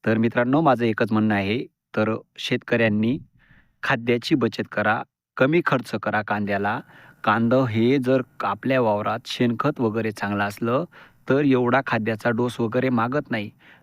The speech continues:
तुम्ही आता माझंच उदाहरण घ्या मित्रांनो, मी शेतीमध्ये बसलेलो आहे आणि हा कांदा दोन महिन्याचा झालेला आहे.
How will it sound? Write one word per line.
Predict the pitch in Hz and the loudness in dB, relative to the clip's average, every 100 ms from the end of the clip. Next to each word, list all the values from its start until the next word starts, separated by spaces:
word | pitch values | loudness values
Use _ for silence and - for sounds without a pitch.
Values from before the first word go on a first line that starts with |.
| - | -8
तुम्ही | 131 143 | -4 0
आता | 135 - 135 | -2 0 -2
माझंच | 117 117 151 143 | -2 -2 -4 -4
उदाहरण | 123 117 117 | 0 0 0
घ्या | 113 127 160 - _ - | -2 -2 -2 -8 _ -8
मित्रांनो, | 120 123 131 131 170 - _ _ _ _ _ | -2 -2 0 -2 -4 -8 _ _ _ _ _
मी | 120 160 | 0 0
शेतीमध्ये | 143 147 160 147 139 | 0 -2 0 0 0
बसलेलो | 131 127 - 123 | -2 -4 -4 -4
आहे | 117 127 | -4 -6
आणि | 139 147 | -6 -4
हा | 139 160 | -2 -2
कांदा | 156 131 135 156 | -2 -4 -2 -2
दोन | 127 151 165 | 0 -2 0
महिन्याचा | 147 139 120 107 | -2 -2 -2 -4
झालेला | 107 104 95 | -2 -4 -6
आहे. | 95 | -10